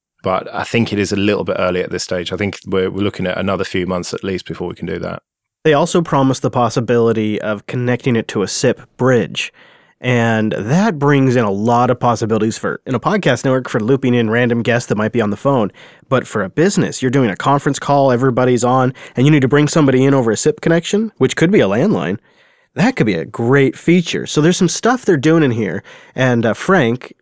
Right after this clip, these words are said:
Speaker 2: blogged about this a little bit recently and talked a little bit about where they're going. And, uh, you can find that on, on Frank's blog. Just Google search for Frank Karlashek and, uh, read through his plans for the future of this.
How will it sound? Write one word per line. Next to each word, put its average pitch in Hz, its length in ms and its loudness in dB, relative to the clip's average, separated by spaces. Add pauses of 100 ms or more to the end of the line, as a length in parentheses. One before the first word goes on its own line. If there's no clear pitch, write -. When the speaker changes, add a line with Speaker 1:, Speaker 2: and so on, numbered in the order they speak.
(320)
Speaker 2:
blogged 160 380 0
about 113 260 2
this 117 160 -2
a 120 60 2
little 120 220 4
bit 110 260 0
recently 110 520 0
and 117 300 -6 (120)
talked 196 260 -2
a - 20 -2
little 180 240 4
bit 143 120 4
about 113 260 2
where 143 200 4
they're 117 140 2
going. 120 460 2 (420)
And, 120 260 2
uh, 117 40 4
you 123 120 4
can 143 140 2
find 131 240 2
that 123 100 2
on, 110 260 0
on 107 280 -2 (380)
Frank's 117 420 -2
blog. 101 380 -4
Just 104 120 -14 (540)
Google 131 220 2
search 110 180 -2
for 92 240 -2 (400)
Frank 123 380 0
Karlashek 107 540 -2 (140)
and, 117 460 0
uh, 95 260 -2
read 156 280 2
through 165 300 4
his 147 340 0
plans 143 480 0
for 131 120 -2
the 107 100 -2
future 156 420 0
of 101 160 -2
this. 92 260 -4